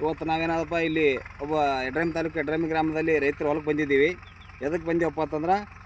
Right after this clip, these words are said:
ಈಗ ಹತ್ತಿ ಬೀಜಕ್ಕೆ ನಮ್ಮ ರೈತ ಸಂಜೀವಿನಿ ಆಗಿರ್ತಕ್ಕಂಥ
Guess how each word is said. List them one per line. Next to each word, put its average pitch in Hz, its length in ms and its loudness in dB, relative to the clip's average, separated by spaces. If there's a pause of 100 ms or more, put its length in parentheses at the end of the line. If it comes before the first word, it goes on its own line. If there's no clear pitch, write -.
(120)
ಈಗ 143 120 -2
ಹತ್ತಿ 165 260 0
ಬೀಜಕ್ಕೆ 170 400 0 (580)
ನಮ್ಮ 170 160 -4 (580)
ರೈತ 165 280 -2
ಸಂಜೀವಿನಿ 165 300 -2
ಆಗಿರ್ತಕ್ಕಂಥ 156 460 -4